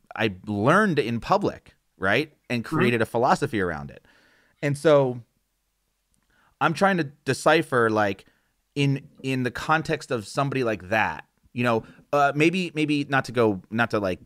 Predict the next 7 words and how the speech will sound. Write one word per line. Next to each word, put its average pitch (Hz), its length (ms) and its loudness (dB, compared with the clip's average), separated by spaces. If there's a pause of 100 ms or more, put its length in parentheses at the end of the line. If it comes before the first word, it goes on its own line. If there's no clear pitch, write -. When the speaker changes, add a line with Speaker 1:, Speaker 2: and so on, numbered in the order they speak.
(100)
Speaker 1:
kinda 98 340 -4
keep - 260 -14 (380)
holding 95 380 -2
the 87 140 -6
fucking 82 320 -8
soapbox, 87 600 -4 (120)
um, 80 420 -8